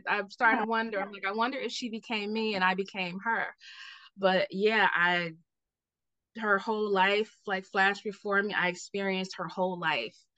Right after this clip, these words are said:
Speaker 1: I experienced her reality. I experienced her thoughts, y-, giving birth, children, love, joy, pain. Like, I experienced her as a cow.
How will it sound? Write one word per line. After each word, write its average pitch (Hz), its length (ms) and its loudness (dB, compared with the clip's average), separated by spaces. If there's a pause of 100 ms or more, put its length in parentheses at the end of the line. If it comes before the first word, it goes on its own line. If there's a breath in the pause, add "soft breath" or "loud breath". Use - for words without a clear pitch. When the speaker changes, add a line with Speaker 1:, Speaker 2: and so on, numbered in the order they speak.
(300 loud breath)
Speaker 1:
I 165 60 0
experienced 180 480 -2
her 185 100 -4
reality. 175 460 0
I 156 80 -4
experienced 170 480 -6
her 175 220 -2
thoughts, 175 540 0 (100)
y-, 147 160 -6 (100)
giving 180 320 -4
birth, 175 400 0
children, 170 680 -4
love, 165 640 0 (760 soft breath)
joy, 190 440 2 (100)
pain. 208 260 -2
Like, 170 260 0 (500)
I 175 160 4
experienced 185 540 -4
her 180 220 2
as 170 380 -2
a - 100 -8
cow. 214 580 -4